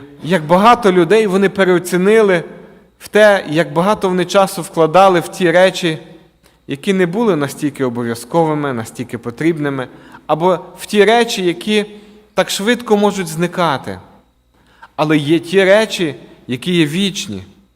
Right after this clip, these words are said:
ті речі, які не зникнуть навіть після нашої смерті. Це наші відносини із Богом. Коли ми шукаємо цього,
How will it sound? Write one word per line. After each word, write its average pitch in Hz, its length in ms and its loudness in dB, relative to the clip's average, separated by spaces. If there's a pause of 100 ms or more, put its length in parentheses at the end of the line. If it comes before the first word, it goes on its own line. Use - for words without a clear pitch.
(300)
ті 147 180 -4
речі, 175 380 2
які 135 260 -4
не 139 140 -2
зникнуть 147 580 -2
навіть 160 280 0
після 151 240 -6
нашої 170 340 -8
смерті. 117 580 -8 (440)
Це 151 140 -2
наші 175 440 0
відносини 139 540 -4
із 123 160 -10
Богом. 113 480 -4 (680)
Коли 185 320 4
ми 214 140 0
шукаємо 196 580 0
цього, 117 560 -4